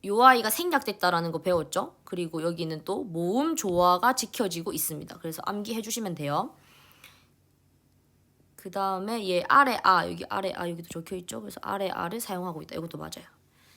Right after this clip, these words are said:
그 다음에 아까 샘이 깊은 물은이거든요. 물은, 물은이, 물은이 됐어요. 그래서 이거는 이어적기가 맞습니다.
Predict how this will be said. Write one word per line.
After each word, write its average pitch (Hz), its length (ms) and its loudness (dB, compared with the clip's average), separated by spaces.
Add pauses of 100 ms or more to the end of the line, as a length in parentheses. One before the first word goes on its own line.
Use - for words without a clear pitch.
(280)
그 - 100 -14
다음에 196 520 0
아까 - 320 -6 (680)
샘이 294 480 2
깊은 208 480 -2
물은이거든요. 185 760 0
물은, 180 480 -6 (140)
물은이, 233 720 -2 (360)
물은이 220 460 0
됐어요. 143 320 -6 (180)
그래서 - 140 -16
이거는 208 480 -4
이어적기가 214 640 0
맞습니다. - 560 -8